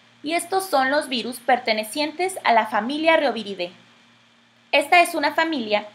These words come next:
que tiene varios virus interesantes, pero los rotavirus son los más importantes, ya que son los principales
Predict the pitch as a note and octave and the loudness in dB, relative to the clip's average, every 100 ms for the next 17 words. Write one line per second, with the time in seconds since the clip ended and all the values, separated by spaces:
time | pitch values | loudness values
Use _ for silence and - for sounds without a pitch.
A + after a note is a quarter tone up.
0 | - _ - B3+ C#4 C4 A#3+ B3+ E4 F4+ | -20 _ -4 -2 0 -2 2 6 6 6
1 | F4+ D4 D4+ D#4+ - C4 A#3 G#3 A3+ F#3 | 0 -2 -4 -4 -8 -2 -2 -2 -2 -2
2 | F#3 - - - _ _ _ _ _ _ | -4 -16 -20 -20 _ _ _ _ _ _
3 | B3+ B3+ C4 C4+ C#4+ D#4 D#4+ D#4+ B3 - | 2 4 2 2 2 4 2 0 -6 -12
4 | - - D4+ B3+ A#3+ C4+ D#4 F4+ - E4 | -20 -2 0 0 -2 2 2 2 -4 -6
5 | C#4 G#3+ - G3 F#3+ - - - _ _ | -4 -2 0 0 -2 -16 -20 -20 _ _
6 | _ _ _ - C#4+ C#4+ D#4 D4+ C#4+ C#4+ | _ _ _ 0 2 2 0 0 0 -4
7 | C4 B3 C4 - D4 E4+ | -6 -6 -4 4 4 4